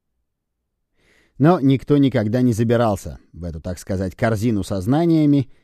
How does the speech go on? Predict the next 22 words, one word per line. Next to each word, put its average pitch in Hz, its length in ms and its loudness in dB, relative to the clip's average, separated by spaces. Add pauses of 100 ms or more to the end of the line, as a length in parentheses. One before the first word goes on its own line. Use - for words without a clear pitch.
(140)
и 139 100 2
не 156 100 6
пытался 127 440 -2
действительно 143 640 2
покопаться 120 580 -2
в 107 40 -2
этих 92 300 -6
данных, 104 440 -4 (340)
остановиться 110 680 -2
на 95 180 -4
том 180 260 2
и 127 40 0
на 92 180 -6
этом, 165 320 -2 (340)
отобрать 110 440 0
наиболее 90 400 -6
важные 147 460 -2
данные, 123 360 -6
сформулировать 104 720 -6
и 104 60 -6
систематизировать 107 880 -4
их. - 180 -20